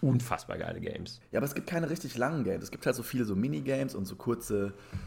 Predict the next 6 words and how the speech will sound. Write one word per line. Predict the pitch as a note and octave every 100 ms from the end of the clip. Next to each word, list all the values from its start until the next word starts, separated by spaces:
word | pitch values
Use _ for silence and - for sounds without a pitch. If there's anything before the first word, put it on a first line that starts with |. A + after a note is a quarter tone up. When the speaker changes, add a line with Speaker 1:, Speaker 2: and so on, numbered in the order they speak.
| - -
Speaker 2:
äh, | G2 F#2
Episodengeschichten | F#2+ F#2+ A#2 D3 D3 C#3 D3 C#3+ C3+ F2+
und | F#2+
keine | - G#2+ F#2
Ahnung | - C#3 C#3
was. | C#3 -